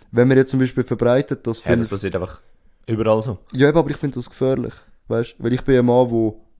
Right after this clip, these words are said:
Speaker 1: wo Fakten mag. So, ich sag, wenn ich eine Meinung habe über etwas, ist das meistens, äh, faktisch irgendwie, weißt, habe ich Fakten, wo ich weiss,
Speaker 2: Ja.
Speaker 1: das ist so, weil das so ist.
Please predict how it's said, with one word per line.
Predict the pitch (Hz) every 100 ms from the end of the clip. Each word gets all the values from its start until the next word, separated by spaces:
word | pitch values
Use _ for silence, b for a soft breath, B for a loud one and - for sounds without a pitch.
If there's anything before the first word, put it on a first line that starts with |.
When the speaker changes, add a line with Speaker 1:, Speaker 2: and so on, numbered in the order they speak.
| -
Speaker 1:
wo | 127
Fakten | 127 123 - 110
mag. | 98 - - - _ _ _ -
So, | - 98 -
ich | 117
sag, | - 127 123 -
wenn | 117
ich | 143
eine | 143
Meinung | 120 139 147
habe | 151 143
über | 143
etwas, | 147 147
ist | 127 -
das | 117
meistens, | 110 120 - 123 - B B B - -
äh, | - 107 101 - - -
faktisch | 120 - 120 110 -
irgendwie, | 127 120 110 110
weißt, | 110 104 87
habe | 127 117
ich | 120
Fakten, | - 127 - 135
wo | 117
ich | 113
weiss, | 107 117 151 - - -
Speaker 2:
Ja. | 92 92
Speaker 1:
das | 113 127
ist | 135
so, | - 127
weil | 120 135
das | 120 113 -
so | 117
ist. | 113 120 -